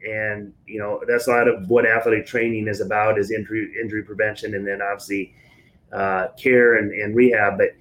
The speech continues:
uh, performance wasn't as big as it is now, and then now recovery and everything else. We can talk about that later if we want. But going back to that, uh, trying to initiate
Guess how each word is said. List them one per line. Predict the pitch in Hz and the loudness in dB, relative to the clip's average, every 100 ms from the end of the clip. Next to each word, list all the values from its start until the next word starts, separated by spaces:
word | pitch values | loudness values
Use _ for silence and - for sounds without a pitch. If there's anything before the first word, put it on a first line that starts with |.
| _ _ _ _ _ - | _ _ _ _ _ 0
uh, | 120 113 - | 2 2 -2
performance | 131 - 190 196 160 139 | -8 2 6 6 4 2
wasn't | 139 151 151 156 | 4 6 6 6
as | 127 117 | 6 4
big | 143 127 | 4 6
as | 120 | 6
it | 123 | 6
is | 120 113 | 4 4
now, | 123 117 98 | 0 0 -2
and | 113 | -2
then | 113 | -2
now | 117 117 110 - _ 101 | -2 -2 -4 -8 _ -6
recovery | 117 131 117 107 101 | -6 -2 0 2 2
and | 107 | 2
everything | 117 110 | 0 0
else. | 110 107 | -2 -2
We | 113 113 | -4 -2
can | 127 | 0
talk | 110 | 0
about | 110 104 | 0 0
that | 104 | 0
later | 113 113 | 2 2
if | 101 | 0
we | 107 | -2
want. | 117 113 107 | -2 -4 -4
But | 101 | 0
going | 147 135 | 2 2
back | 120 127 135 - | 2 2 0 0
to | |
that, | 117 104 104 - _ _ _ _ | 0 0 -2 -10 _ _ _ _
uh, | 117 117 | -6 -6
trying | - 156 160 165 160 156 | -4 2 4 4 4 2
to | 151 139 | 4 4
initiate | 139 147 - 127 123 123 - | 4 2 2 4 4 2 -8